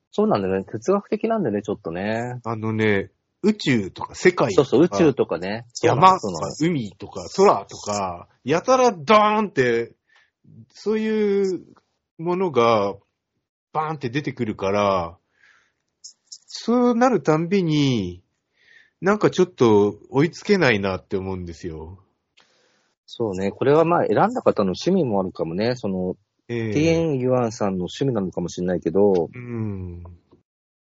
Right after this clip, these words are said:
Speaker 1: 僕好きな詩で、あの、この詩集には載ってないけど、
Speaker 2: はい。
Speaker 1: もう覚えちゃってる詩があって、
Speaker 2: ええ。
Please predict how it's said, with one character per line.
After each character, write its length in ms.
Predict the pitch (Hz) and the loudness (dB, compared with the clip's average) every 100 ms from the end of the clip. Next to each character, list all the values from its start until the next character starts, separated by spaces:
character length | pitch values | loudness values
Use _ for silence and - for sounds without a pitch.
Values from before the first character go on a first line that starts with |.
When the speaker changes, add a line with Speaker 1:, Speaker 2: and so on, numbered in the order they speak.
| _ _ | _ _
Speaker 1:
僕 240 | 185 220 202 | -4 0 0
好 40 | |
き 180 | - 202 | 0 2
な 120 | 185 | 2
詩 160 | 143 - | 2 0
で、 380 | 113 110 107 - - | 2 4 2 -2 -6
あ 120 | 113 | -6
の、 340 | 107 101 101 - _ _ _ - | -4 -6 -8 -12 _ _ _ -10
こ 120 | 147 | -4
の 100 | 160 | -4
詩 160 | - 170 | -2 -2
集 160 | 170 | 0
に 80 | 175 | 0
は 60 | 131 | -2
載 80 | |
っ 40 | 101 | -4
て 100 | 120 | -4
な 100 | 127 | -4
い 80 | 110 | -4
け 80 | |
ど、 460 | 90 95 95 82 82 _ _ - | -4 -2 -2 -6 -10 _ _ -8
Speaker 2:
は 100 | 117 | -4
い。 200 | 101 85 _ _ _ _ | -4 -8 _ _ _ _
Speaker 1:
も 200 | 139 110 | -2 0
う 40 | |
覚 160 | 120 185 | 2 2
え 20 | |
ち 40 | 170 | 2
ゃ 20 | |
っ 40 | 120 | -2
て 100 | 95 | -4
る 60 | |
詩 140 | 87 90 | -6 -4
が 100 | 92 | -4
あ 40 | |
っ 40 | 90 | -6
て、 500 | - 87 85 80 - _ _ | -6 -4 -4 -6 -12 _ _
Speaker 2:
え 80 | 113 | -4
え。 560 | 110 98 87 82 80 | -2 -2 -4 -8 -14